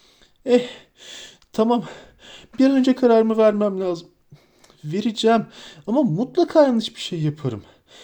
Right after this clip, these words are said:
Ya tam bizim Sam Gamgee'ye yaraşır bir hareket. Şimdi bir bakalım. Eğer burada bulurlarsa bizi veya Bay Frodo'yu veya şeyi üzerinde bulurlarsa o zaman düşman onu alır.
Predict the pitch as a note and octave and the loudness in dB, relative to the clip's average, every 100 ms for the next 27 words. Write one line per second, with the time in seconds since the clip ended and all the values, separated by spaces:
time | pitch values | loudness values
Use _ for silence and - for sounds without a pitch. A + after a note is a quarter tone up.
0 | _ A3+ - - - D#4 G4+ D#4+ B3 D#4+ | _ -2 -2 -6 -2 0 2 0 0 0
1 | G#4+ G#4 - F4 G4 D4+ B3 F4 F4+ F#4+ | -2 -4 -4 -2 0 0 0 2 6 8
2 | F4+ F4+ - D4 D4 A#3+ B3+ A#3+ E3 D3+ | 8 6 4 0 0 0 -2 -2 -6 -8
3 | - _ _ _ _ _ _ - - A#3+ | -14 _ _ _ _ _ _ -8 -6 -2
4 | C4 C4+ C#4 C#4 A#3 E3 - _ _ - | 0 0 0 0 0 -2 -6 _ _ -20
5 | - D3 G3+ C4+ C4 A3+ A#3+ B3 F#3 A#3+ | -16 -4 0 2 0 -2 0 0 0 0
6 | D4 C4+ - F3 D3+ C#3+ C3+ F#3 A3 F#3+ | 2 2 0 -4 -6 -6 -2 2 4 2
7 | - - - _ - F3+ A#3+ B3 - G#3 | -2 -20 -20 _ -6 0 0 0 -8 -4
8 | A#3+ A#3 C#3+ E3 G#3 A#3 F3 - _ _ | -2 -2 -2 0 2 4 2 -2 _ _
9 | _ _ _ _ _ _ _ - - - | _ _ _ _ _ _ _ -10 -4 -2
10 | - F#3 A#3 G3+ G3 A3+ A#3 A#3+ F#3+ G3 | -2 -4 -4 -6 -4 -6 -2 -4 -4 -4
11 | A#3+ A#3 A3 - G#3 G#3+ A3+ A#3 F#3+ G#3 | -4 -2 -4 -6 -8 -4 -4 -2 -6 -8
12 | - B3 A#3+ A#3 A3 A3+ - | -6 -4 0 0 0 -2 -6